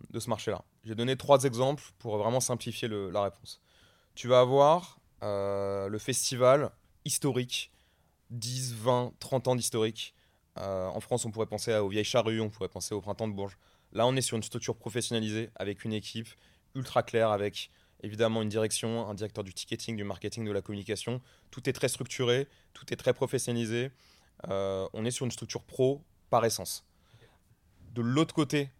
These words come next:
tu vas voir effectivement, euh, ton, euh, client, plutôt étudiant ou, euh, jeune stagiaire ou même jeune employé, qui, on the side, euh, est D J et veut lancer ses soirées. Donc là, on est sur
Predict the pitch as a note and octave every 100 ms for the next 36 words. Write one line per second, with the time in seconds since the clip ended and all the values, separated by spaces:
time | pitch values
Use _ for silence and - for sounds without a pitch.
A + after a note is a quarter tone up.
0 | _ _ - A#2 A2 A#2 A#2+ A#2+ - B2+
1 | A#2+ B2+ D3+ - _ _ _ - G2+ G2
2 | F#2+ F#2 F#2 F#2 F#2 F#2 F#2 F#2+ F2+ F#2+
3 | F2+ G2 - A2+ A#2+ A#2+ G2+ F#2 F#2 F#2
4 | F#2 - F2 F2+ F2+ F2+ - G#2+ A#2 -
5 | - B2+ - C3 - C3+ B2 B2 B2+ A2+
6 | G#2+ G2 - _ _ _ - G2+ A#2+ A#2+
7 | C3+ A#2 B2 A2 A2 B2 A#2+ A#2+ A2+ A#2+
8 | A2 A#2+ - _ _ - C3 D3 - -
9 | C#3 D3+ - C3 B2 G2 _ _ _ -
10 | G#2 G#2+ C3 C3+ B2 B2 C#3+ - _ _
11 | A2+ A2+ C#3+ D#3+ A#2 B2 B2+ C#3+ B2+ B2+
12 | A2 - _ _ _ - A2 C#3 C3+ C#3
13 | - B2+ D3